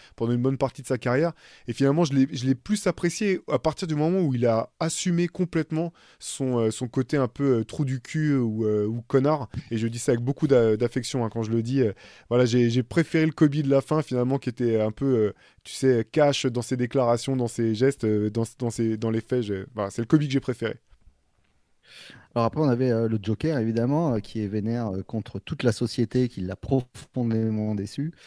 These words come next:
Speaker 2: Euh, moi, mon Joker à moi, tu l'as dit tout à l'heure, c'est Asia Thomas, euh, puisque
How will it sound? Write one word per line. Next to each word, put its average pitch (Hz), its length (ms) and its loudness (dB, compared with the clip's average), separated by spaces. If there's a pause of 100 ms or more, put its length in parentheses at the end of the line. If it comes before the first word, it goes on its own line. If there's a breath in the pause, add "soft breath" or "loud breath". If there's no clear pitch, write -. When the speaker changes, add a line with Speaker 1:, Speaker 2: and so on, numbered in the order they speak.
(400 loud breath)
Speaker 2:
Euh, 110 640 0
moi, 127 160 2
mon 123 160 2
Joker 120 260 -4
à 120 80 -2
moi, 131 160 0
tu - 160 -10
l'as 104 100 -2
dit 107 120 -6
tout - 100 -6
à - 40 0
l'heure, 113 120 -2
c'est - 140 -6
Asia 98 200 0
Thomas, 147 460 -2 (160)
euh, 104 240 -8
puisque - 460 -10